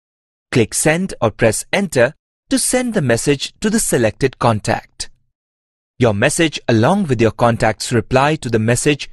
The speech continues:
is displayed in the chat window. You can continue chatting by sending and receiving messages. If you want to make a voice call with the contact, click on the Call button.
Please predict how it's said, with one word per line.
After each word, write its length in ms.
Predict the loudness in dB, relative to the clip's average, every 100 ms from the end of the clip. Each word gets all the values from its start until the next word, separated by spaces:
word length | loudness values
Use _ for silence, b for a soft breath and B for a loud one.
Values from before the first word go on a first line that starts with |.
| -8 -2
is 180 | -2
displayed 600 | 0 -4 -2 0 2 2 0
in 100 | 0
the 80 | 0
chat 420 | 0 0 0 -2
window. 360 | -2 -2 -6 -8 _ _ _ _ _ _ _ _ _
You 100 | 0
can 160 | 0 0
continue 500 | -2 0 0 2 0
chatting 460 | 2 0 2 0 0
by 140 | 0
sending 540 | 0 -2 0 2 0 -2 -4
and 180 | -2 0
receiving 440 | 0 0 0 2
messages. 720 | 0 -2 -6 -8 -8 -8 -8 _ _ _ _ _ _ _ _ _ _ _
If 160 | -4 0
you 80 | 2
want 240 | 2 0
to 80 | 0
make 240 | 0 0
a 80 | 0
voice 400 | 2 2 2 -2
call 280 | 0 2 2
with 140 | 0 -2
the 80 |
contact, 600 | 0 0 0 -2 -2 -6 -20 _ _ _ _
click 220 | -2 -2 0
on 120 | -2
the 120 | -4 -2
Call 280 | 2 2 2
button. 500 | 0 -2 -4 -16